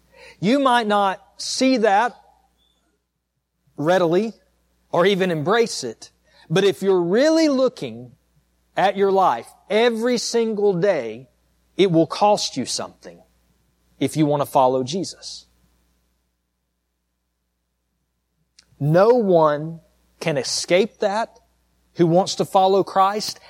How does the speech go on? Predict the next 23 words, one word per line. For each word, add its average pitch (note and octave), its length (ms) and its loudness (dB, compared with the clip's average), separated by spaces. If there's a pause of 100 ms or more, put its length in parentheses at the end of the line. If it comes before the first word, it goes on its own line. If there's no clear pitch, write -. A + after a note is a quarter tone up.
(240)
and G#3 300 0
no A#3+ 200 2
one A#3 320 0
should A#3+ 320 0
want G#3+ 540 -2
to D#3 140 -4
escape B2+ 480 -6
that - 380 -16 (1900)
who D3+ 80 2
wants C#3+ 280 2
to B2+ 60 -4
follow G2+ 360 0
Christ. - 560 -14 (1900)
So - 180 -4
what F3 100 4
do G#3+ 60 4
I G3+ 100 4
mean F#3 300 -2
by D#3 180 2
it D3+ 100 -6
costs - 440 -4
you G#2 80 -10
something? - 440 -18